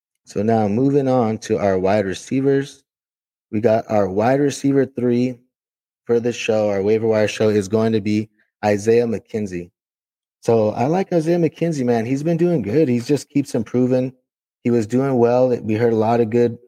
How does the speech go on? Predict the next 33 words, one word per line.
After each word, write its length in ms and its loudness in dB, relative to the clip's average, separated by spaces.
hype 300 -2
around 260 2
him 120 -2
in 80 -6
training 340 -4
camp. 380 -6
They 100 0
were 80 0
liking 360 -2
him. 320 -2
He 120 -2
moved 320 2
into 160 2
that 180 0
starting 380 0
slot 320 0
role 220 2
over 280 2
Jamison 480 -4
Crowder, 520 0
right? 300 2
And 160 0
these 180 0
past 380 -2
two 120 -4
games 340 0
have 140 0
been 160 0
pretty 380 -2
big, 320 0
man. 220 -4
Last 340 -2
week, 200 -2